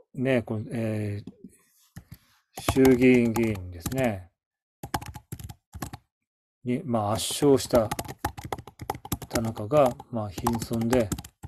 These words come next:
食べ物を恵んでもらっていると。まあ、そういう状況ですよね。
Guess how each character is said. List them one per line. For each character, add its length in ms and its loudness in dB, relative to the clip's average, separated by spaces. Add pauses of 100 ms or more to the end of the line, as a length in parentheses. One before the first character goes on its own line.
(680)
食 140 0
べ 80 2
物 280 4
を 200 2 (840)
恵 100 0 (200)
ん 80 2
で 240 2 (580)
も 120 0
ら 100 6
っ 60 2 (140)
て 140 6
い 60 6
る 100 -2
と。 160 -12 (1160)
ま 100 4
あ、 40 2
そ 160 4
う 60 10
い 140 10
う 60 2
状 180 4
況 260 2
で 120 -6
す 80 -20
よ 120 -16
ね。 220 -10